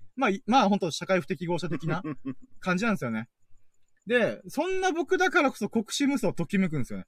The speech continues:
Speaker 2: うん。
Speaker 1: あ、そうか、いらないもので作られてくんだ、これは、みたいな。
Speaker 2: <laughs>
Speaker 1: かわいいと、初々しいな、己、みたいな。っていうふうに国士無双思ってたんですよ。だけど、まあ、僕じ-、が四人打ちで、役満出すのはな-、いつなのかなとか、どれにあるのかな、みたいな。
Speaker 2: うん。
Speaker 1: って思ってる最中に国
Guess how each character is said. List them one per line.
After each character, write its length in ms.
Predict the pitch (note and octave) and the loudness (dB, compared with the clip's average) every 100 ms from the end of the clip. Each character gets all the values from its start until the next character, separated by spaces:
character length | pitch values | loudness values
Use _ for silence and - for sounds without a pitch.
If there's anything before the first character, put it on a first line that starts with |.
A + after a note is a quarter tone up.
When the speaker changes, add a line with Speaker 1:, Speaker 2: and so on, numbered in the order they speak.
| - | -12
Speaker 2:
う 280 | A3 G#3 G3+ | -10 -8 -4
ん。 60 | |
Speaker 1:
あ、 140 | E3 D#3 | -2 2
そ 160 | G#3 | 4
う 80 | - | 4
か、 140 | F#3 | 4
い 80 | F3+ | 6
ら 120 | G#3+ | 6
な 140 | B3 C4 | 6 6
い 60 | |
も 120 | B3+ C4 | 6 4
の 100 | G#3 | 2
で 80 | |
作 160 | - G3+ | -2 2
ら 120 | G3+ | 2
れ 60 | D#3+ | 2
て 100 | - | 0
く 100 | E3+ | 0
ん 60 | |
だ、 120 | D3 C#3+ | 0 2
こ 80 | |
れ 80 | D3 | 2
は、 120 | D3 | 2
み 80 | C#3+ | 2
た 100 | C3+ | 0
い 40 | A2+ | -2
な。 100 | A#2+ C#3 | 0 -2
Speaker 2:
<laughs> 120 | - | -2
Speaker 1:
か 240 | - G#3 G#3+ | 2 6 8
わ 140 | G3+ | 6
い 100 | G3+ | 4
い 40 | - | 2
と、 100 | A#3+ | 0
初 80 | - - - - | -2 -12 -4 -2
々 440 | G3 G#3+ C#4 E4 D4+ | 2 6 8 8 6
し 180 | F4 | 4
い 20 | F4 | 4
な、 160 | D#4 | 4
己、 300 | G#3 G3 G3 | 6 6 4
み 60 | D#3 | 4
た 100 | C3 | 2
い 40 | |
な。 80 | G#2+ | 0
っ 20 | - E3 - C3+ A#2+ - | -4 -6 -6 -10 -10 -2
て 80 | D#4 | 2
い 20 | |
う 20 | |
ふ 40 | E4+ | 2
う 20 | |
に 80 | A3 | 2
国 120 | A3+ | -2
士 100 | D4 | -2
無 60 | D#4 | -2
双 140 | G#3 | 0
思 100 | F#3 | 0
っ 20 | |
て 60 | C4+ | 0
た 60 | G3 | -2
ん 40 | |
で 40 | |
す 40 | C#3 | -2
よ。 80 | B2 | -4
だ 100 | C#4 | -2
け 80 | F4+ | 0
ど、 140 | B3 | 2
ま 100 | F#3+ | 2
あ、 160 | B2 - | 0 -2
僕 260 | F3+ G#3+ C4+ | -4 -2 -2
じ-、 160 | D4 A3 | -2 0
が 180 | A3+ A#3+ | 2 4
四 120 | G3+ | 4
人 180 | A3 A#3 | 2 2
打 40 | A3+ | 0
ち 100 | A#3 | 0
で、 200 | C#4 - _ _ | -2 -2 _ _
役 220 | F#3 G3+ B3+ | -2 0 2
満 160 | C4+ | 4
出 100 | C4 | 2
す 100 | - | 0
の 60 | A#3 | -2
は 80 | D3 | 0
な-、 160 | D3+ - | -2 -4
い 100 | F#3+ | -8
つ 120 | G3 D#4+ | -4 2
な 80 | |
の 100 | A#3 | 4
か 100 | D3+ | 4
な 120 | C3 B2+ | 4 4
と 80 | |
か、 60 | - | 2
ど 180 | C3 F3 | 2 4
れ 80 | C4+ | 4
に 100 | D4+ | 4
あ 40 | |
る 80 | G#3+ | 2
の 80 | C#3+ | 2
か 80 | C3 | 2
な、 160 | B2+ | 2
み 80 | A#2+ | 0
た 80 | G#2+ | -4
い 20 | |
な。 100 | F2+ | -6
Speaker 2:
う 40 | A2+ | -6
ん。 380 | A#2+ G#2+ F#2+ - | -6 -6 -8 -2
Speaker 1:
っ 40 | |
て 80 | G#3+ | 2
思 180 | A#3+ F#4 | 2 0
っ 40 | |
て 180 | - F4 | 0 2
る 160 | B3+ G#3+ | 4 4
最 160 | D4+ | 4
中 340 | F4 E4+ - D4+ | 8 8 8 8
に 180 | D#4+ G#3+ | 6 4
国 160 | D4+ | 0